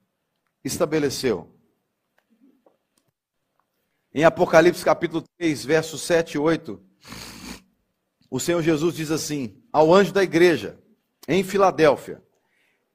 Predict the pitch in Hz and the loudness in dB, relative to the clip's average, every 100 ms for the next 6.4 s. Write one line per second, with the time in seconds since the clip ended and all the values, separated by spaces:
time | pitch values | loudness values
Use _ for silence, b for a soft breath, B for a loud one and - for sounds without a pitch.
0 | - 135 - - - 202 220 165 139 127 | -10 -8 -8 -12 2 8 10 8 4 0
1 | - 170 170 156 143 - _ _ _ - | 2 0 0 -6 -8 -12 _ _ _ 0
2 | 139 147 143 95 87 - - - 147 185 | 2 4 4 2 -8 -14 -16 -2 4 4
3 | 185 - 196 190 185 - 156 156 156 110 | 4 -2 0 0 0 0 4 4 4 0
4 | 90 - b b b b - 151 151 170 | -12 -18 b b b b 0 2 2 6
5 | 208 226 220 - 185 - - - 190 214 | 8 8 6 -2 -4 -4 -6 -2 2 2
6 | 214 - 226 - | 0 -8 -10 -10